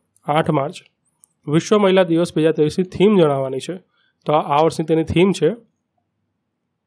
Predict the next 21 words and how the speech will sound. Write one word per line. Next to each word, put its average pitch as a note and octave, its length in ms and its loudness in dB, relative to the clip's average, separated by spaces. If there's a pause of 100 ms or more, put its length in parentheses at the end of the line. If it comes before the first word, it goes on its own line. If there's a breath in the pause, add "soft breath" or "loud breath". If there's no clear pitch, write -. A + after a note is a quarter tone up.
(1600)
Digital E3 500 2 (1400)
Innovation F#3+ 640 2
and E3+ 200 2
Technology D#3+ 580 0 (120)
for D#3 220 2 (580)
Gender D#3+ 320 4
Equality. C#3+ 680 -4 (800)
Again D#3 220 2
કહું E3 160 4
છું, F3+ 500 -2
વિશ્વ D#3 280 0
મહિલા D#3+ 280 4
દિવસ D#3+ 360 0
બે D#3+ 80 -2
હજાર D#3 100 2
ત્રેવીસની D3+ 320 -2
થીમ D#3+ 260 0
છે E3 220 -2
Digital D#3 560 0 (600)
Innovation F3+ 560 4
and F3+ 80 0